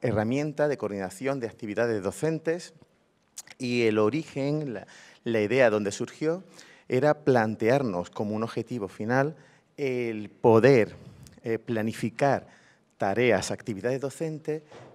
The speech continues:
de una forma lo más posible, lo más racional, ¿de acuerdo? De forma que no se solaparan en el tiempo muchas actividades. Eh, este trabajo, esta herramienta ha sido desarrollado por, tanto por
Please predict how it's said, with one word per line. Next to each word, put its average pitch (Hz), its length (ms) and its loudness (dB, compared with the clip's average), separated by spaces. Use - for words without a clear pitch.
de 127 120 0
una 143 160 0
forma 147 540 -6
lo 113 140 -4
más 117 160 -2
posible, 127 420 -2
lo 110 80 4
más 117 160 4
racional, 90 480 -2
¿de - 60 -12
acuerdo? 113 300 -4
De 131 100 -8
forma 101 240 -6
que 110 120 -8
no 104 100 -8
se 120 120 -8
solaparan 104 540 -6
en 107 60 -6
el 104 100 -10
tiempo 113 300 -6
muchas 98 300 -8
actividades. 139 500 -4
Eh, 127 380 4
este 160 340 0
trabajo, 156 520 4
esta 151 160 -4
herramienta 127 480 2
ha 139 40 0
sido 131 260 -4
desarrollado 123 580 0
por, 98 400 -2
tanto 101 320 -6
por 87 240 -6